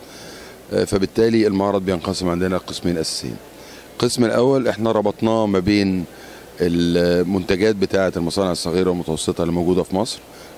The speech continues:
واللي بتطلع منتج مصري، مش بنجمع منتج مصري، والمشروع بتاع الإسكان التعاوني والإسكان الاقتصادي.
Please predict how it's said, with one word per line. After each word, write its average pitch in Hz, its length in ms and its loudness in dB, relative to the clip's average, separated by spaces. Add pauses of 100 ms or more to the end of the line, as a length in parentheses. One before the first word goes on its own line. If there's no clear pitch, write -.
(140)
واللي 92 180 2
بتطلع 104 400 2
منتج 92 360 0
مصري، 87 380 0
مش 92 200 0
بنجمع 92 480 0
منتج 82 360 -2
مصري، 95 380 -2 (640)
والمشروع 98 1300 4
بتاع 90 320 2
الإسكان 92 420 0
التعاوني 87 480 0
والإسكان 90 400 0
الاقتصادي. 101 540 0